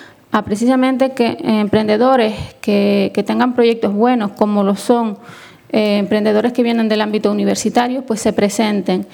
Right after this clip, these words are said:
Y nosotros ahí, pues, apoyarlo en todo lo que, lo que podemos, desde darle espacio hasta buscarle financiación, etcétera. Em,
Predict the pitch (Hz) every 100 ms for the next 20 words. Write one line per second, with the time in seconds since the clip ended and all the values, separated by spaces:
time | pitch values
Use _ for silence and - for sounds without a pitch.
0 | - - - - 208 196 208 220 226 240
1 | 247 226 214 214 214 226 262 - 226 233
2 | 233 226 214 208 202 214 202 196 196 196
3 | 247 247 202 208 196 202 208 220 226 220
4 | 226 - 196 240 277 - 262 247 - 208
5 | 208 202 - - 208 - 202 214 226 214
6 | 208 214 - 214 208 - 180 190 - 202
7 | - - - _ - - - - - -
8 | - - - - - - - 240 220 214
9 | 208 208 202